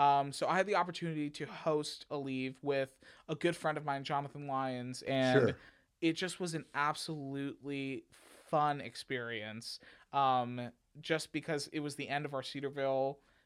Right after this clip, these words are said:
Speaker 1: you know, journey, and we just had the opportunity to just have some fun and laugh with the student body one last time.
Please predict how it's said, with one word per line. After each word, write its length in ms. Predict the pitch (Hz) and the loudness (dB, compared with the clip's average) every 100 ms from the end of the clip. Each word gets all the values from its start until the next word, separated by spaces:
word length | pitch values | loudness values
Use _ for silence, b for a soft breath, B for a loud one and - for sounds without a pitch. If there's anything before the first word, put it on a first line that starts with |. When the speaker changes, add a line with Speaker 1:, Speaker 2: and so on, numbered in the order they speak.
| b | b
Speaker 1:
you 100 | 151 | -6
know, 140 | 135 117 | -4 -2
journey, 560 | - 156 165 143 131 | -2 0 0 0 -4
and 180 | 123 135 | -6 -6
we 100 | 127 | -8
just 160 | 139 143 | -8 -4
had 140 | 131 | -2
the 80 | 135 | -2
opportunity 640 | 123 - 127 123 120 120 | -4 -6 -10 -8 -6 -8
to 400 | 113 123 120 120 120 B B | -10 -8 -8 -8 -12 B B
just 180 | 202 - | -10 -8
have 140 | 208 | -8
some 140 | - | -8
fun 280 | 170 139 135 | -6 -4 -4
and 100 | 127 | -4
laugh 180 | 117 123 | -4 -4
with 80 | - | -6
the 60 | |
student 340 | 135 - 127 123 | -14 -10 -10 -4
body 260 | 127 127 | -4 -2
one 220 | 123 123 117 | -6 -8 -8
last 240 | 113 - | -10 -12
time. 340 | 113 104 113 | -14 -12 -12